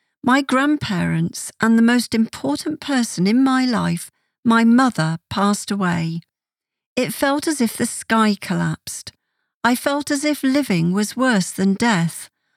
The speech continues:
I even hoped that the Fa rectification would end soon,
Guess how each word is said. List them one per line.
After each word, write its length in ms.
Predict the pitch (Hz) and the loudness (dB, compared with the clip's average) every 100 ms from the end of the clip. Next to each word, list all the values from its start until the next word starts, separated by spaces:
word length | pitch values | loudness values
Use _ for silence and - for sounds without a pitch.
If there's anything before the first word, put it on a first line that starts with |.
| _ _ _ | _ _ _
I 120 | 226 | 2
even 380 | 240 269 294 294 | 4 4 4 2
hoped 600 | 247 - 226 170 - - | 2 0 0 0 -4 -6
that 160 | 202 - | -4 -4
the 80 | 190 | -4
Fa 320 | - 226 277 | 0 0 2
rectification 840 | 277 - - 247 - 196 185 - 175 | 0 -4 -8 -8 -2 -2 -2 -2 0
would 160 | 175 185 | 0 0
end 220 | 196 226 | 0 -2
soon, 500 | - 220 196 175 | -4 0 2 2